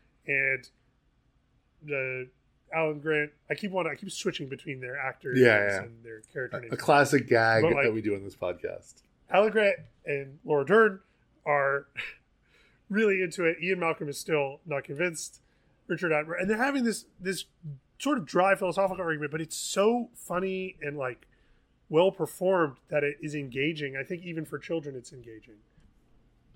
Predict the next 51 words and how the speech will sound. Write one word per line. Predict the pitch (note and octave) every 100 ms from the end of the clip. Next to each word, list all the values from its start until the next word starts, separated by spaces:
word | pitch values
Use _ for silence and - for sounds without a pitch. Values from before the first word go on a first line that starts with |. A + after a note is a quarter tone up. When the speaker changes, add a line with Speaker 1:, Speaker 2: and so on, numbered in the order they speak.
| _ - -
Speaker 1:
Um, | D3+ D3 D3 C#3+ C#3 C#3
ba, | C#3+
ba, | C#3+ C3+
ba. | G#3+ G#3 - _
Laura | D3+ G#3 A#3
Dern's | G3 E3+
energy | D3+ D#3 D3+
in | D#3+
this | C#3+
movie | D#3+ C#3+
is | B2+
incredible. | A#2 - C3+ C#3
Speaker 2:
Incredible. | C3 G2+ - - _
Speaker 1:
Like, | D3 C#3
she | - - E3
is | D3+
just, | E3+
like, | D#3+
a | B2+
trickster. | - - - - F3+ E3 E3
Like, | D3+ C3 - _ _ _ -
the | E3+
whole | A3
thing | A3
where | G3
she | E3+ F#3
sets | - E3+ D#3+
it | D#3+
up | D#3 -
that | D3+ C3
Alan | C#3 C3+
Grant's | C3+ C3+
gonna | - B2+
be | C3+ C#3
in | C3
the |
car | C3 - C3
with | C3+ -
the |
two | - D3+
kids, | B2+ D3 C3
Speaker 2:
Yeah. | G2 - - _ _ _ _ _ _ _ -
Speaker 1:
and | C#3+
she | D#3+
just | D3 -
thinks | D3+ -
that | D#3+
that's | D3 -
so | E3
funny. | C#3 - C3 D3+ D#3
Like, | C#3+ C3+ -